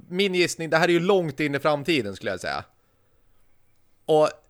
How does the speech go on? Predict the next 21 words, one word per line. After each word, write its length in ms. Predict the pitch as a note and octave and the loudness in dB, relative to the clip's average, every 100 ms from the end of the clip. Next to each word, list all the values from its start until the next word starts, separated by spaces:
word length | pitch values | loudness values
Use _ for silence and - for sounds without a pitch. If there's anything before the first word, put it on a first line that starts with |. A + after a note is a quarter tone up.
| _ | _
det 240 | - D#3 F3 | -10 -4 -2
finns 260 | G3 F3+ | 0 -2
ju 40 | F3+ | -4
saker 500 | - G#3+ G#3+ G#3 F3+ | -2 0 0 -2 -6
kvarlämnade 840 | - G3+ F#3+ F3+ F#3+ F#3 E3+ D3+ | -4 0 0 2 0 0 -2 0
av 220 | D3 C#3 - | 0 -2 0
oss 520 | G3 G3 - - - _ _ _ | 2 2 -2 -10 -16 _ _ _
som 220 | - F3+ | -2 0
de 120 | E3+ | 2
här 140 | E3 E3+ | 0 0
människorna 400 | E3+ D#3 E3 D3+ | -2 -4 -4 -4
inte 160 | D3 | -4
har 140 | B2+ C#3+ | -4 -2
en 80 | D#3+ | 0
aning 360 | F3+ F3 G#3 | 0 0 0
om 100 | C#3+ | 0
vad 120 | C3 D#3 | 2 2
det 40 | |
är 240 | G#3 G#3 | 4 2
för 120 | B2 G#2 | -2 -8
någonting. 440 | F#2 F2 D#2+ | -12 -12 -12